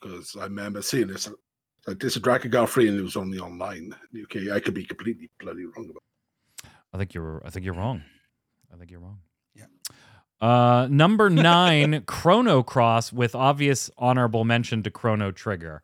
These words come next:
Speaker 2: Look.
Speaker 3: This, this inflamed me.
Speaker 2: I, <laughs> I love Chrono Cross.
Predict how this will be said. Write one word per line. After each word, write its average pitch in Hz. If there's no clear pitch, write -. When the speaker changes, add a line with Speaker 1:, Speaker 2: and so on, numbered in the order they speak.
Speaker 2:
Look. 113
Speaker 3:
This, 156
this 151
inflamed 131
me. 104
Speaker 2:
I, 165
<laughs> -
I 175
love 127
Chrono 104
Cross. 87